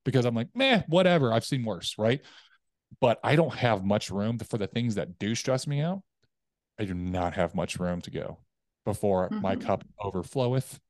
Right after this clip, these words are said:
Speaker 1: And when I overflow, I'm a very, like, outgoing, gregarious person. Like, I love talking to people. I love connecting. And when I'm, when I overflow, I am, like, furthest away from people. I become a recluse.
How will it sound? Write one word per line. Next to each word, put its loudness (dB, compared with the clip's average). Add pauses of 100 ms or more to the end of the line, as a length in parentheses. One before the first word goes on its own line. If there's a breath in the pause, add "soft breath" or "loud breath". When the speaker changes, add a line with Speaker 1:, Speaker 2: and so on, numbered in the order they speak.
(140)
Speaker 1:
And -2
when 0
I 4
overflow, -2 (380 soft breath)
I'm 0
a 0
very, -2 (160)
like, -4
outgoing, 0
gregarious -6
person. -10
Like, -6
I -4
love 0
talking 2
to 0
people. -2 (380 soft breath)
I -6
love 2
connecting. 0 (500 soft breath)
And -2
when 2
I'm, 2 (300)
when 0
I 2
overflow, 2 (140)
I 0
am, -4
like, -4 (540)
furthest 0
away -2
from -6
people. -4 (100)
I -2
become -8
a -8
recluse. -6